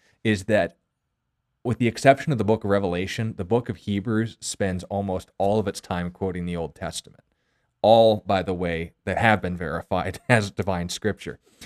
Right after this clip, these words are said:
So when it comes to the content of it, I, I think the last summation was sixty percent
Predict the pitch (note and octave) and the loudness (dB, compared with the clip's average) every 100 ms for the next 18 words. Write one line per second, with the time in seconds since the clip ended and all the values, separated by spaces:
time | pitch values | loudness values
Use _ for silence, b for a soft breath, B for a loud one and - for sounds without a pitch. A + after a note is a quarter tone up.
0 | b b b - - A2+ G#2 - A2+ G2+ | b b b -2 8 8 8 4 0 -2
1 | - - C3+ C#3 C3 - C3 A2 G2 - | -4 -2 0 0 -4 -4 2 4 2 0
2 | F#2 - - A#2 A2+ - F#2 D#2+ D#2 D2+ | -6 -8 -2 0 0 -2 -6 -4 -8 -8
3 | D2+ - _ - F#2 - G#2 - B2 - | -12 -14 _ -12 -10 -6 -6 -4 -6 -4
4 | A2 F#2+ F#2+ F#2 - - _ _ - G2 | -2 0 -2 -4 -10 -16 _ _ -12 -8
5 | F2+ F#2 - G2+ E2+ - - G#2+ - A2 | -6 -8 -8 -8 -8 -10 -6 -6 -6 -8
6 | G2 F#2+ - F#2 G2+ | -8 -10 -8 -8 -8